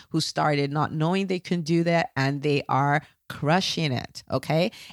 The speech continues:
And I'm gonna be giving you a lot of direction, and I'm gonna be giving you a roadmap to create a business that can thrive, whether there's a pandemic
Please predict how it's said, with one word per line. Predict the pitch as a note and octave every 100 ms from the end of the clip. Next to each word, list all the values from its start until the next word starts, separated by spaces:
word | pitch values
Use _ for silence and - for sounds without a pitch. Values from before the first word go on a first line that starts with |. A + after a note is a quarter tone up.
| -
And | G3 G#3 G3+ G3+ -
I'm | D3
gonna | D#3 D3
be | C3 C3
giving | D#3+ E3 D#3
you | D3
a | C3+
lot | C3+ C#3 F#3 G#3+
of | A#3+ A3
direction, | B3 F#3+ - - F3+ F3 F3+ - - -
and | D3 C#3+ C#3 -
I'm | D3 D3
gonna | E3+ E3+
be | E3 D#3+
giving | G3 A3+ A#3+
you | G#3 F3+ -
a | C3+
roadmap | B2+ C#3 G#3+ B3+ F3+ C3 B2 - -
to | -
create | - - D#3 D#3+ - -
a | G3
business | E3 D#3+ - D#3 -
that | C3+ B2
can | - C3
thrive, | - D#3+ E3+ F3 F3 - -
whether | - D3 C#3+ C#3+ C#3+
there's | C3 B2 B2+
a | A#2+
pandemic | - D3+ B2 D#3 F#3 F3+ F3